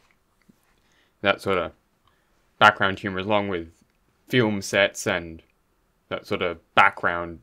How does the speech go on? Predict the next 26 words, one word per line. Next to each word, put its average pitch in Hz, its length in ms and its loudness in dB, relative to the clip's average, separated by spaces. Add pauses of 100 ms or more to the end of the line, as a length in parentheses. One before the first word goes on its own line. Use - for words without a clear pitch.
(160)
palm 92 340 -2
trees 90 540 -8
randomly 95 460 -2
in 90 100 -10
levels. 92 440 -8 (1300)
I 120 120 4
find 127 260 2
this, 113 320 0 (580)
uh, 107 220 2
fits - 340 -4
better 117 560 2 (760)
into 117 260 -2
games 107 340 -2
because 92 480 0 (360)
if 117 160 -6
you 120 60 -4
don't 113 220 0
like 98 260 2
it, 104 80 -2
you - 60 -10
can 98 120 -8
just 90 200 -6 (340)
ignore 101 540 4
it, - 180 2 (160)
or 101 140 -2
just, 90 340 -8